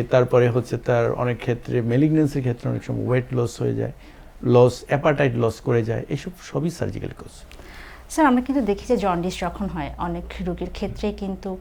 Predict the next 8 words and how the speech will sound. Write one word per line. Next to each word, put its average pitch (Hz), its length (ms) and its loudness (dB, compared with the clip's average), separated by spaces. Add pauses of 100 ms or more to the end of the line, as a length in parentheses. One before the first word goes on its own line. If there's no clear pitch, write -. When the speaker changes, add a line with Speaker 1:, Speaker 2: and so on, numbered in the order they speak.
Speaker 2:
ক্ষুধামন্দা 160 540 -2
হচ্ছে, - 300 -10 (420)
ওয়েট 170 180 0 (100)
লসের 165 360 -6
কথা 175 200 -6
আপনি 180 140 -6 (120)
বলছিলেন 151 400 -8 (100)
যে 156 80 -8